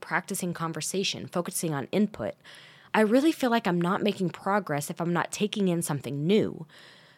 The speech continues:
So while I like being organized, I also haven't considered it valuable to use my time organizing notes from the past. But here's what happened.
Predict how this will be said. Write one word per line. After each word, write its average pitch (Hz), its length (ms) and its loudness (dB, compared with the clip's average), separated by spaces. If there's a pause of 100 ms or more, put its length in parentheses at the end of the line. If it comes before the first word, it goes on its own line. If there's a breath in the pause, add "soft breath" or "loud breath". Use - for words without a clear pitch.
So 214 180 4
while 180 500 6
I 160 100 0
like 151 440 0
being 185 220 4
organized, 127 840 -2 (160)
I 190 140 -2
also 277 300 2
haven't 247 340 0
considered 180 460 -2
it - 140 -2
valuable 156 760 2
to - 180 -8
use 202 260 -2
my 226 100 -2
time 156 300 -4
organizing 160 520 -4
notes 123 200 -4
from 143 140 -8
the 131 80 -6
past. - 560 -4 (640 soft breath)
But 208 140 4
here's 311 240 2
what 254 100 4
happened. - 480 -2